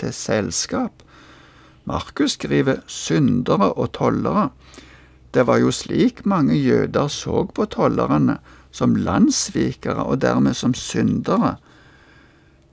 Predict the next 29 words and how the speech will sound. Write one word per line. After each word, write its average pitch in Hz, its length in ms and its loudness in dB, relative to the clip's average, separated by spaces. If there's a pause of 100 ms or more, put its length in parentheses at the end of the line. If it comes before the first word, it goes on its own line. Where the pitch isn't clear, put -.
(160)
Det 135 120 6
nevnes 120 480 4
ikke 220 200 0
noe 143 240 0
annet 170 520 2
konkret 143 800 -2
som 147 260 -4
karakteriserer 143 1300 -2
disse - 280 -2
personene - 880 0
som - 300 -6
syndere, 160 720 0 (800)
men 143 200 6
det 147 100 6
er 139 180 -2
tydelig 135 480 2
at - 240 -2
de 143 100 0
skriftlærde - 1040 0
og - 160 -4
fariseerne 147 880 0
la 120 180 -2
merke 123 540 -4
til - 240 -4
at - 160 -6
Jesus 98 520 -4
var 151 440 0
sammen 170 640 0
med - 140 -2